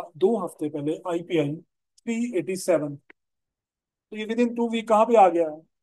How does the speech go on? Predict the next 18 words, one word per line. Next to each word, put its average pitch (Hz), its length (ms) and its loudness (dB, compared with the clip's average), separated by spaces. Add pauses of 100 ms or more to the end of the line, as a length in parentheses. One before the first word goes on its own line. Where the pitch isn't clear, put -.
(260)
फ़ोर 190 300 6
इलेवन। 143 400 0 (400)
इस 190 120 -8
पे 226 140 -2
पीपीसी 233 440 0
increase 175 400 -2
की 151 200 -4
थी 139 120 -10
थोड़ी 131 180 -10
सी - 180 -20 (540)
और 175 120 2
कुछ 180 200 -4
रेमेडियल 185 360 0
एक्शंस 175 340 -4
किए 151 160 -8
थे, 139 160 -14
ठीक 175 140 -18
है? 214 60 -20